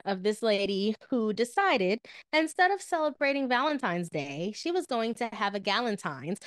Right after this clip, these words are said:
which, hey, I am all for. So she had a two hundred and fifty thousand dollar Galentine's Day party funded by her ex-husband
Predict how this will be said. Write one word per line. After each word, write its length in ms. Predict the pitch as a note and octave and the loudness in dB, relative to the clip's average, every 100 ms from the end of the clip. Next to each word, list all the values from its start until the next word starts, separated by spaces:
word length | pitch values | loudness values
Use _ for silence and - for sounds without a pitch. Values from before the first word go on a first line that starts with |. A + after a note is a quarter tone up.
| - | -4
which, 300 | A#3 A3 - | 2 4 2
hey, 360 | - D4 C4 G3+ - _ _ _ - | -2 2 2 2 -4 _ _ _ -2
I 140 | D4+ | 2
am 180 | F4+ B3 | 2 2
all 240 | F#3+ F#3+ F#3 - | 2 2 2 2
for. 300 | B3 D#3+ - _ _ _ _ | 4 2 -2 _ _ _ _
So 440 | - C#4 B3+ A#3+ A3+ | -2 4 6 6 2
she 380 | - - F#4+ G4 | 0 0 0 2
had 520 | E4+ B3 A#3 A3 - | 4 6 6 2 0
a 440 | G3+ F#3 F3+ F3 G3+ - | -2 0 2 0 -2 -4
two 220 | F4 G4+ | -2 0
hundred 420 | F#4 C#4 A#3+ B3+ A#3+ | 0 0 2 2 0
and 180 | G#3 G3 - | -4 -4 0
fifty 360 | C#4 - B3 B3+ _ - | -2 -2 -6 -6 _ 2
thousand 720 | D4 C#4 A#3 F#3 F3 G#3 C4+ - - - - | 4 6 4 4 2 2 -2 -8 -20 -18 -4
dollar 460 | G3 A3 G3 F#3 F3+ | 4 6 6 4 0
Galentine's 840 | F3 - G3 C#4+ C4 A#3 F#3+ F#3+ - | 0 0 0 2 -2 -2 -2 -4 -2
Day 200 | F3+ E3+ - | 0 0 0
party 400 | F#3+ F3 D#3+ E3+ - _ | 0 2 0 -6 -10 _
funded 400 | F4 F4 G3+ F#3+ - F#3+ | 2 4 4 2 -4 -6
by 180 | F3 F3 | -2 0
her 240 | F3 G3+ - | 0 0 0
ex-husband 1040 | F3+ F3+ - _ C4+ C4+ F#3+ F3 D#3 G3+ | -6 -8 -12 _ 2 2 2 0 0 -4